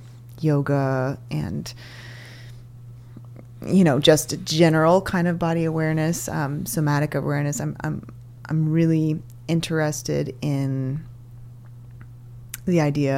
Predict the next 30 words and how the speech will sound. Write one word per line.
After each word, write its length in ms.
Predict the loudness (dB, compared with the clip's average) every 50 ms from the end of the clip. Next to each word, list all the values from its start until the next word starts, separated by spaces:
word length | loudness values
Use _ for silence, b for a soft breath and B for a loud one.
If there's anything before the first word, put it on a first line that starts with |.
| 2 0
of, 140 | -2 -4 -8 -14 -16 -18 -18 -18 -12 -8
of 160 | -8 -6 -4 -2
embodiment 720 | -2 -2 0 2 2 2 0 0 -2 -2 -2 -2 -4 -6 -6 -4
and, 420 | -4 -2 -2 -2 -4 -4 -6 -8 -8
uh, 460 | -8 -6 -6 -6 -6 -6 -8 -10 -10 -12 -8 -6
and 180 | -6 -4 -4
somatic 500 | -6 -4 -2 0 0 2 0 0 -2 -2
awareness 520 | -2 -2 -2 -2 -2 -2 -2 -2 -4 -4 -6
and, 180 | -8 -8 -8 -8 -6
and, 220 | -6 -6 -6 -6 -8 -6
and 140 | -6 -6 -4
how 260 | 0 0 2 2 2
that 380 | 2 2 0 0 0 -2 -6 -10 B B B B B B B B B -6
affects 420 | -6 -4 -2 -4 -4 -4 -4 -6
us 160 | -6 -6 -6 -8 -6 -6
as 180 | -6 -6 -6
musicians 680 | -6 -6 -6 -6 -6 -6 -4 -4 -4 -4 -4 -6 -8
and, 240 | -8 -10 -10 -10 -10 -6
and 140 | -4 -4 -2
as 160 | -2 -4 -4
we 80 | -4 -4
go 100 | -4 -4
through 160 | -6 -6 -8
the 100 | -8 -6
world. 460 | -6 -4 -4 -4 -4 -4 -6 -6 -6 -4
That, 220 | -2 -2 -2 -2 B B B B B B B B B -2
you 80 | 0
know, 140 | 2 2 2
the, 180 | 2 0 -2 -2 -4 -4
the 140 | -6 -6